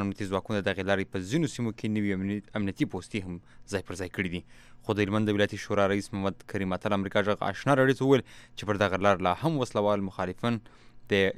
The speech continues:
یکاولنګ او وزیرمانده په سیم-، سیمو کې وخت ناوخته د لارې په مسافرو ډزې کوي. ښاغلي اتل وویل د لارې د بیرته پرانیستو څو ساعته وروسته وسلوالو په دغه لار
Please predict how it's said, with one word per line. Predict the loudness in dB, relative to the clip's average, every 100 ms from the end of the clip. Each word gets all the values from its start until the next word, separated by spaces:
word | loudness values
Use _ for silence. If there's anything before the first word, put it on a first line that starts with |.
| 0
یکاولنګ | 0 2 2 2 2 2
او | 2 2 0
وزیرمانده | 0 0 0 -2 -2 -6
په | -6
سیم-، | -6 -6 -8 -10
سیمو | -4 -2 -2
کې | -2 0
وخت | 0 -2
ناوخته | -4 -4 -4
د | -2
لارې | 0 -2 -4
په | -10 -10
مسافرو | -12 -8 -6 -8 -10 -20 -20 -20 -20 -20 -6 -2
ډزې | -2 -2 -10
کوي. | -12 -12 -18 -20 -6
ښاغلي | -4 -4 -4
اتل | -4 0
وویل | 4 4
د | 6
لارې | 4 4 2
د | 0
بیرته | 0 -2
پرانیستو | -2 -2 -4 -8
څو | -4 -4 -2
ساعته | -2 -2
وروسته | -4 -2 -2
وسلوالو | -2 0 0 0
په | -4
دغه | -2 2
لار | 2